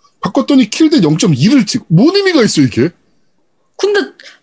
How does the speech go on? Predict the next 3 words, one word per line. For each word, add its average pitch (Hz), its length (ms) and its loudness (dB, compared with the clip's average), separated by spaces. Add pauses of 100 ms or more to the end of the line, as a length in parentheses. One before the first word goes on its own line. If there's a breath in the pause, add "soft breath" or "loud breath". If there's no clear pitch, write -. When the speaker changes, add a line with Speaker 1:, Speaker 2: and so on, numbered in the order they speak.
(160)
Speaker 2:
저는 302 640 2
예전에 247 920 0 (380 soft breath)
그 185 1200 0